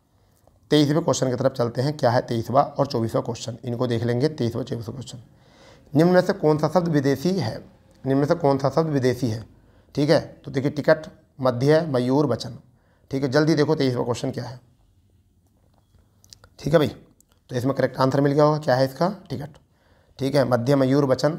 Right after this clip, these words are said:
ये सब जो हैं अपने देश के हैं, ठीक है, मध्य, मयूर, वचन, ठीक है, तो ये सब अपने देश के हैं। चौबीसवें क्वेश्चन पर आते हैं, चौबीस क्वेश्चन पर संज्ञा शब्द बताना है, संज्ञा शब्द बताना है, कौन सा बताना है, संज्ञा शब्द। निम्न में संज्ञा शब्द है,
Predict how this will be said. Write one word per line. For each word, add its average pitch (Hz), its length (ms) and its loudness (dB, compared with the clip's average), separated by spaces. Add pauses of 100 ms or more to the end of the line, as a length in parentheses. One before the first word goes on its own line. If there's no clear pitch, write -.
(120)
ये 127 140 -2
सब 120 160 -2
जो 120 100 -2
हैं 147 200 -2 (300)
अपने 135 240 2
देश 117 220 -2
के 120 120 -6
हैं, 123 200 -6 (260)
ठीक 120 160 -6
है, 120 200 0
मध्य, 139 420 2 (320)
मयूर, 123 340 2
वचन, 117 340 -4 (160)
ठीक 127 160 -6
है, 156 100 0 (280)
तो 131 60 -4
ये 123 60 -2
सब 127 100 2
अपने 127 220 2
देश 131 180 0
के - 120 -6
हैं। 143 180 -6
चौबीसवें 143 360 0
क्वेश्चन 147 260 -2
पर 143 80 2
आते 135 180 0
हैं, 156 160 -2 (500)
चौबीस 135 160 0
क्वेश्चन 123 220 -6
पर 151 280 -2 (260)
संज्ञा 151 300 4
शब्द 156 180 0
बताना 117 300 0
है, 110 100 -14 (420)
संज्ञा 139 360 4
शब्द 151 220 0
बताना 120 340 2
है, 120 140 -4 (580)
कौन 135 140 0
सा 139 80 4
बताना 135 260 4
है, 165 120 2 (100)
संज्ञा 127 340 2
शब्द। 113 220 -4
निम्न 127 180 0
में 143 120 2
संज्ञा 135 280 2
शब्द 127 220 -2
है, 110 180 -4